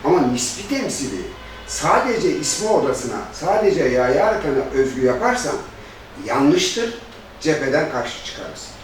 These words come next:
Nitekim biz grup olarak da nispi temsile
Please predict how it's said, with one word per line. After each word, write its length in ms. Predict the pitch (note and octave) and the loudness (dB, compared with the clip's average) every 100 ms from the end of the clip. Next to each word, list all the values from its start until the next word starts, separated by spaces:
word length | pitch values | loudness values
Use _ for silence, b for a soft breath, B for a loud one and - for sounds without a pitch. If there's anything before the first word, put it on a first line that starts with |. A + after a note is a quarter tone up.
| - E3+ | -10 -6
Nitekim 340 | D3 A#2+ A#2+ | -4 -4 -4
biz 200 | C3 C3 | -6 -6
grup 220 | B2 C#3+ A#2+ | -4 -2 -2
olarak 420 | G2+ G2 - - | -2 -4 -6 0
da 260 | G#3 G#3+ B B - | 2 2 B B -2
nispi 320 | F3 - C3 - | 0 0 -4 -4
temsile 300 | - A#2+ | -4 -4